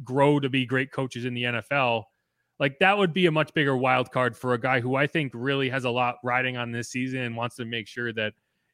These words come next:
he's not trying to fill any holes because guys he hires are not who he expects them to be, right? So that's, that's kind of where I see this. And I have a hard time hating on any of these hires at the end of the day.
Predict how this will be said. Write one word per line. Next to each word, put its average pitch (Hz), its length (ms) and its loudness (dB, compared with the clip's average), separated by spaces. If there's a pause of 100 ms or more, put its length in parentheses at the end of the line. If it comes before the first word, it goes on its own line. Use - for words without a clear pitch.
(140)
he's 165 280 0
not 151 240 4
trying 143 240 2
to 131 80 2
fill 143 340 2
any 127 200 0
holes 120 680 0 (520)
because 135 540 2
guys 131 340 2
he 120 160 -4
hires 117 520 0
are 117 120 -4
not 117 260 0
who 120 140 -2
he 113 160 0
expects 104 400 -6
them 98 180 -14
to 98 120 -20
be, 92 200 -10
right? 98 240 -6 (380)
So 135 240 2
that's, 160 260 2
that's 180 180 4
kind 190 160 4
of 170 60 4
where 160 120 6
I 135 80 6
see 131 240 0
this. 117 300 -2
And 123 140 -4
I 110 80 -4 (240)
have 180 140 4
a 185 40 4
hard 202 200 6
time 202 180 4
hating 139 380 2
on 117 160 0
any 113 200 0
of 107 100 -2
these 101 180 -2
hires 87 360 -6
at 98 140 -8
the 95 80 -8
end 90 80 -8
of 87 60 -10
the 87 160 -12
day. 90 80 -14